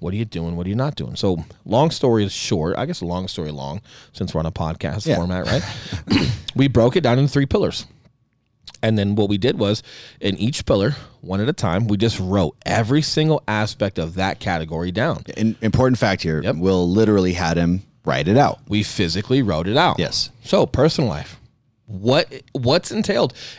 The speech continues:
Speaker 1: and especially when you're not really sure, like, what that, what the key indicator is as far as sourcing your stress,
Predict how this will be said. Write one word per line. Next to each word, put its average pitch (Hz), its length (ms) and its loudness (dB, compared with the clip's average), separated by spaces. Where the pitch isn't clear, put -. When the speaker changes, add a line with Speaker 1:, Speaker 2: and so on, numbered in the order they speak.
Speaker 1:
and 254 240 4
especially 214 380 2
when 190 80 4
you're 196 140 4
not - 120 -2
really 180 160 6
sure, 143 320 4
like, 143 160 2
what 120 220 2
that, 113 240 2
what 131 240 2
the 104 60 2
key 139 300 0
indicator 131 460 2
is 131 160 2
as 113 100 -4
far 107 160 2
as 90 80 -2
sourcing 107 440 0
your 98 120 0
stress, 87 420 -2